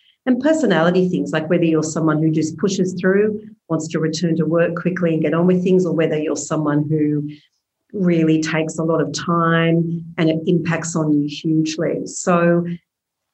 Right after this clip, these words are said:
even though someone didn't want to go back to work quickly, it still could impact on them hugely, but that's their way of coping. So there's personality styles, there's a lot of different things, what supports you have, and other stresses going on at the same time.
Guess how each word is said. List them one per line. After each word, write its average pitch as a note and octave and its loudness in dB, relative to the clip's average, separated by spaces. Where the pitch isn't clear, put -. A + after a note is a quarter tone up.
even G3+ 2
though F3 4
someone F#3+ 2
didn't A3+ 0
want F#3 4
to F3 2
go D#3+ 4
back - -2
to F3+ -4
work D#3 0
quickly, E3 -2
it F#3 -4
still C#4 0
could F3+ -2
impact G3 0
on D3 2
them C#3+ 0
hugely, D#3+ -2
but D#3+ -2
that's - 0
their D#3 0
way C#3+ 0
of C#3 -4
coping. D3+ -8
So - -4
there's F3 2
personality D#3+ 2
styles, D#3 0
there's F#3 0
a G#3 2
lot A#3+ 2
of A#3+ -2
different F3 0
things, D#3+ 0
what G#3 0
supports F3+ -2
you F3+ 0
have, E3+ 0
and G3+ 2
other F#3 2
stresses E3+ -2
going D#3+ 0
on D#3+ 0
at D#3 -4
the - -10
same D#3 -4
time. D#3 -4